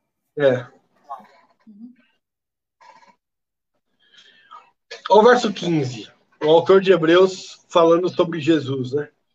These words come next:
Speaker 1: "Pois não temos um sumo sacerdote que não possa compadecer-se das nossas fraquezas, mas sim alguém que, como nós, passou por todo tipo de tentação, porém sem pecado."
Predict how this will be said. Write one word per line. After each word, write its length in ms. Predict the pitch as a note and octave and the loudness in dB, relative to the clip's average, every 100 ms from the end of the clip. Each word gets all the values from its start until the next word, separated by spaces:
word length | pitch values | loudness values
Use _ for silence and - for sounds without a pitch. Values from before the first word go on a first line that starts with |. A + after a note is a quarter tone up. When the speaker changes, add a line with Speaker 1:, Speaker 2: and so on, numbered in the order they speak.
| _ - - - _ | _ -20 -20 -20 _
Speaker 1:
"Pois 200 | F#3+ F#3 | 0 4
não 180 | G#3+ G#3+ | 4 4
temos 320 | G#3+ A#3 G#3 | 4 6 4
um 80 | G3+ | 2
sumo 240 | - G3+ | 2 2
sacerdote 680 | F#3+ F#3+ G3+ E3 F3 G3 G3 | 2 0 0 2 2 0 -2
que 100 | F#3 | -2
não 160 | F3+ C3 | -2 0
possa 480 | E3+ F3 - D#3 B2 - - | 0 0 -2 -6 -6 -20 -6
compadecer-se 1300 | - G#3 G3 G3 F3 C#3+ - E3+ F3+ F#3 - A3 A3+ _ _ | 0 0 2 0 0 -4 -2 -2 -2 -4 -10 -10 -10 _ _
das 200 | E3 E3 | 0 2
nossas 340 | E3+ E3+ E3+ - | 2 0 -4 -4
fraquezas, 880 | E3+ E3 E3 D3 B2 G#2+ - _ _ _ _ _ _ _ - - | -4 -2 -2 -2 -2 -12 -18 _ _ _ _ _ _ _ -20 -12
mas 260 | D3+ E3 D#3 | -2 0 0
sim 360 | - G#3 G#3+ A3 | -4 -2 2 2
alguém 340 | F#3+ F3 F#3+ | 2 0 0
que, 160 | - E3 | -4 -4
como 300 | F3+ F#3+ E3+ | -2 0 2
nós, 420 | D#3+ E3 F#3+ - | 2 2 -2 -6
passou 340 | F#3+ E3 F#3 | -4 -4 -6
por 160 | F3 D#3+ | -6 -4
todo 320 | - A#3 A3+ | 0 0 0
tipo 280 | - A3+ G#3 | -6 -6 -6
de 140 | G3 - | -8 -2
tentação, 800 | G3 A3+ A3 - - D#3+ C3+ C3 _ _ _ _ _ | 0 0 -2 -4 -2 -2 -2 -8 _ _ _ _ _
porém 460 | F3+ F3+ F#3 A#3 - _ | 0 2 0 -2 -8 _
sem 320 | - F#3+ F#3 | -8 -6 -4
pecado." 480 | G3 F#3+ F3 C3+ | -4 -2 -4 -6